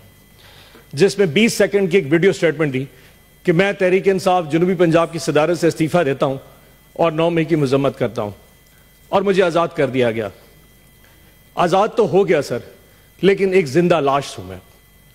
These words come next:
एक ऐसी जिंदा लाश जो ना सोच सकता है, ना समझ सकता है, ना बोल सकता है। मुझे नफरत होती जा रही है सर,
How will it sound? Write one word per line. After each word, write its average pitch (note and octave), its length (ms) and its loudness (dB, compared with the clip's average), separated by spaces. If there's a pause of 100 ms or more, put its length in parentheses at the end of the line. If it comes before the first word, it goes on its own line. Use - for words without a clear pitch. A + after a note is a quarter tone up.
(380)
एक F#3+ 140 2
ऐसी A#3 280 0
जिंदा F#3+ 320 2
लाश F#3 360 0 (540)
जो F#3 120 4
ना F#3 120 0
सोच A#3 360 0
सकता F#3+ 320 0
है, F3+ 220 -2 (340)
ना F#3 160 2
समझ A3 360 0
सकता F#3 320 0
है, F3 220 -2 (260)
ना F#3+ 140 0
बोल G3 320 2
सकता C#3 360 -4
है। G#2+ 200 -8 (840)
मुझे A3+ 680 0
नफरत A#3 480 0
होती G3 240 0
जा D#3+ 160 2
रही C#3+ 200 -6
है C3 60 -8
सर, - 180 -12